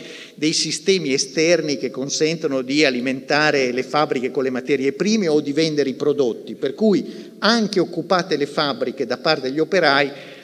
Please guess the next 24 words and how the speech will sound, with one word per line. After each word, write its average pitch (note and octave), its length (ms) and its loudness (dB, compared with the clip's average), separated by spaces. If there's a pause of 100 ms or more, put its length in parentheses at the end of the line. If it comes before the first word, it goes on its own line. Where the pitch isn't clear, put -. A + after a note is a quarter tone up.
(260)
non G#3+ 300 8
si - 220 2
riesce, F#3 500 0
questi D3+ 260 -4
operai D#3 540 2
non D3+ 160 -2
riescono D3+ 720 2
a C#3 40 -4
fare C#3 420 2
il C3+ 180 -2
passo D#3+ 800 0
poi C3+ 480 4
verso D3 680 2
il G3+ 280 2
controllo F3 680 4
economico F3 1000 4
reale D3 800 2 (160)
delle D#3+ 300 4
aziende, A#2 640 -4
e G#3+ 100 6
a G3 60 4
un D#3+ 160 -4
certo F#3+ 300 4
punto C#3+ 640 -2